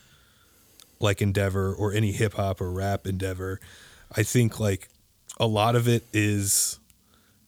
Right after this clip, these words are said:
your charisma and whether or not,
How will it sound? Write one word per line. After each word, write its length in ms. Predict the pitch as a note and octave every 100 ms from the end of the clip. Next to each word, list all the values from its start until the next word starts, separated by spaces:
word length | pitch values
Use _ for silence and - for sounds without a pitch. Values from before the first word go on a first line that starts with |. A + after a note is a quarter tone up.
| -
your 560 | A2+ G#2 G2 F#2 F2+ F2+ _ _ _ _ _ _ -
charisma 680 | - A2 B2 C#3 C#3+ C#3 - _ _ _ - - - - -
and 460 | A#2 A2+ A2+ A2 G2+ _ _ _ _ _ _ - - -
whether 340 | A#2+ A#2+ A#2 A2+
or 80 | A2+
not, 360 | A2 A2 G#2+